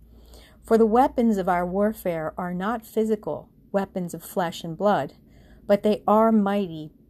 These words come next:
before God for the overthrow and destruction of strongholds." Inasmuch as we refute arguments and theories and reasonings and every proud and lofty thing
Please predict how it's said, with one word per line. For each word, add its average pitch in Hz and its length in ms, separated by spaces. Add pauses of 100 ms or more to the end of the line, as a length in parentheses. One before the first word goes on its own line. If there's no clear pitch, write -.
(140)
before 185 400
God 156 400
for 165 160
the 160 240
overthrow 202 680
and 165 100
destruction 165 760
of 151 180
strongholds." 175 1080 (920)
Inasmuch 220 540
as 269 160
we 240 160
refute 220 680
arguments 208 640
and 170 360
theories 220 680
and 156 260
reasonings 175 640
and 156 140
every 214 180
proud 220 680
and 170 200
lofty 214 380
thing 165 380